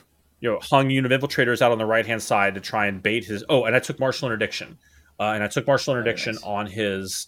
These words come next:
Speaker 1: uh, his smash chaplain 'cause I knew he was gonna bike his way right into the front. Uh, so sure enough, he brought his chaplain in. He took my bait. He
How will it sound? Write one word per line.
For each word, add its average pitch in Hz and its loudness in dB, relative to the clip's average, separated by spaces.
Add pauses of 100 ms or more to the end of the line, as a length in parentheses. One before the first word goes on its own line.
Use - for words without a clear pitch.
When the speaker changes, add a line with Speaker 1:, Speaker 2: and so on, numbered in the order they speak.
(100)
Speaker 1:
uh, 92 -2 (120)
his 110 -10
smash 104 2
chaplain 92 -2
'cause - -10
I 104 0
knew 104 0 (240)
he 110 0
was 101 0
gonna 101 2 (160)
bike 101 0
his 98 -6
way 101 2
right 101 4
into 98 -4
the 90 -4
front. - -4 (640)
Uh, 92 0
so - -10
sure 156 4
enough, 160 8
he 117 -2
brought 113 6
his 120 2
chaplain 123 4
in. 117 2
He 101 -4
took - -2
my 110 2
bait. 107 4
He 104 -8